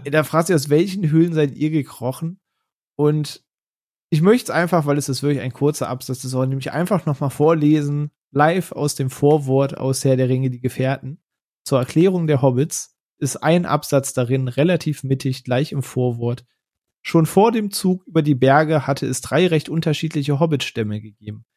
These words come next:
Haarfüße, Starren und die Fallbräute. Die Haarfüße hatten eine braunere Haut, waren schmächtiger und kleiner,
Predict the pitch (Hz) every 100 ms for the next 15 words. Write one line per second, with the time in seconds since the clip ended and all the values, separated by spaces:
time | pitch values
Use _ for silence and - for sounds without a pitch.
0 | _ _ - 151 180 220 - 202 202 196
1 | 202 - - 147 156 165 165 170 156 147
2 | 151 - 156 165 117 110 - 165 _ _
3 | _ _ _ 156 151 180 233 - 165 165
4 | 190 170 160 139 127 135 131 127 160 202
5 | 196 151 143 156 165 - 127 127 - 143
6 | 175 196 196 175 170 - 135 139 143 139